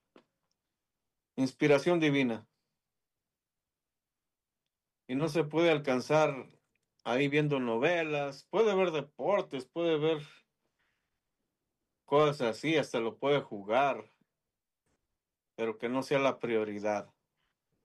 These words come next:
Y si deja todo eso, mucho mejor. Pero que haya un porcentaje más en lo mundano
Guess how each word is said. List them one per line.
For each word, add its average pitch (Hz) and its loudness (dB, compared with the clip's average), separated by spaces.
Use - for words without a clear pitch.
Y 113 -4
si 113 -2
deja 151 2
todo 151 6
eso, 151 -2
mucho 135 -2
mejor. 147 -2
Pero 127 0
que 160 0
haya 156 -2
un 156 -6
porcentaje 147 -2
más 147 -2
en 120 -8
lo 117 -6
mundano 113 -2